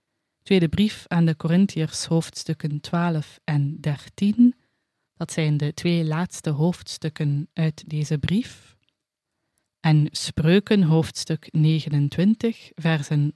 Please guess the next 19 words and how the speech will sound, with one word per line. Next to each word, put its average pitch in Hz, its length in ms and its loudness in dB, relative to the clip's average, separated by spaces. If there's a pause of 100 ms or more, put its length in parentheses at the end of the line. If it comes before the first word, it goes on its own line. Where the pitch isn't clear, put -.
acht - 500 -8 (200)
tot - 200 -2
en 175 60 0
met 156 320 -4 (200)
elf. - 680 -6 (2000)
Na 160 400 2 (200)
de 151 280 0
tweede 165 280 0
brief - 360 -4
aan 156 160 0
de 147 120 2
Korintiërs 208 920 -2 (260)
gaan 170 340 2
wij 151 180 2
dan 147 520 -2 (100)
verder, 214 500 -2
dus 165 180 -2
vanaf 147 360 -6
overmorgen, 180 960 2